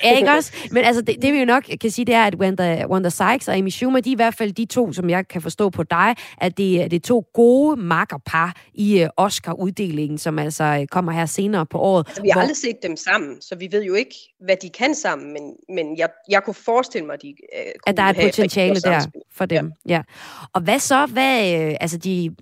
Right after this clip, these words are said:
Speaker 1: de, øh, de vil gerne gå til grænsen, i hvert fald, øh, de to. Nu ved, øh, du og vi ikke så meget om Regina Hall, og hvilken rolle hun ellers også skal have i showet. Men, øh, kan man gå til grænsen som komiker til Oscar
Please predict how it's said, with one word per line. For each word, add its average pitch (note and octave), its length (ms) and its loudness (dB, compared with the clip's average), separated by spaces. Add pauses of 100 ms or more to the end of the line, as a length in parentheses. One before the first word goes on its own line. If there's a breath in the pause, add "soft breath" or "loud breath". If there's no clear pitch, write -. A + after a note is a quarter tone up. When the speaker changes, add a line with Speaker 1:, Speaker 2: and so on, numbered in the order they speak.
(140)
Speaker 1:
de, E3 320 -4
øh, C#3+ 140 -2 (180)
de D#3+ 80 -12
vil B3 200 2
gerne C#4+ 280 2
gå B3 100 -4
til - 160 -6
grænsen, G3+ 520 -6
i - 20 -8
hvert F#3 200 -2
fald, D#3+ 320 -2
øh, D3+ 120 -2
de C4+ 80 2
to. A#3+ 220 0
Nu G#3+ 140 0
ved, G3 360 2
øh, C#3+ 80 -4 (100)
du B3+ 200 4
og F3+ 80 2
vi G#3 100 -2
ikke A3 160 -4
så F#3 80 -6
meget F#3 360 -2
om D#3+ 120 -2
Regina D3+ 360 -6
Hall, F#3 320 0 (340 loud breath)
og F3 100 -2
hvilken G#3+ 240 0
rolle F3+ 280 2
hun F3+ 120 -2
ellers E3+ 260 -2
også F3+ 140 -4
skal - 140 -8
have G#3 260 0
i F#3 100 -4
showet. G3 440 2 (300 loud breath)
Men, G3 520 0 (180)
øh, - 60 -4 (360)
kan D#4+ 240 4
man D#3 160 2
gå E3 160 -2
til D#3 200 -6
grænsen D#3 480 -6 (400)
som F#3 220 -2
komiker D3+ 520 0 (300)
til D#3+ 240 -2 (220)
Oscar E3 400 -2